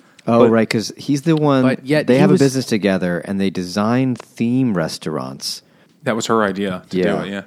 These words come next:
Speaker 1: And she does the interior decorating, but he's, like, the man who owns the business, and he gets all the money, and she doesn't get shit, even though she, it was her idea.
Speaker 2: And then he's like, "Think of how bad it would look if I paid you more." <laughs> What? <laughs>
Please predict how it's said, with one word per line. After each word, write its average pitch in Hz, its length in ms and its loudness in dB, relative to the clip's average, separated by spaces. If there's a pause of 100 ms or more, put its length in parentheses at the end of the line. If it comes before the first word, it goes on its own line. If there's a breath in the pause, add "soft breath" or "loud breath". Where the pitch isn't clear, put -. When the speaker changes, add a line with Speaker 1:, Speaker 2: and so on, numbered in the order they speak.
Speaker 1:
And 98 180 -6
she - 160 -2
does 135 180 2
the 113 220 0
interior 104 380 2
decorating, 92 460 0
but 82 140 -4
he's, 107 240 -2
like, 98 140 -2
the 80 120 -6
man 85 540 -4
who - 180 -8
owns 95 380 -4
the 87 80 -8
business, 80 680 -8
and 90 120 -8
he 104 180 -2
gets 110 180 2
all 95 80 2
the 90 100 -2
money, 98 340 2
and 82 80 -8
she - 120 -6
doesn't 90 140 -6
get 73 140 -8
shit, 82 380 -6
even 78 160 -12
though 78 180 -8
she, 85 300 -10
it - 140 -16
was - 180 -10
her - 160 -8
idea. 92 380 -12 (600)
Speaker 2:
And 117 120 -4
then 113 80 -4
he's 131 160 -4
like, 117 160 -2 (880 loud breath)
"Think 165 220 -2
of 160 60 2
how 160 160 -2
bad 151 340 0
it 180 80 2
would 107 120 0
look 104 200 0
if 101 120 -4
I 98 80 -2
paid 170 420 -4
you 101 120 -2
more." 90 320 -6 (600 loud breath)
<laughs> - 0 - (680 loud breath)
What? 196 360 0
<laughs> - 0 -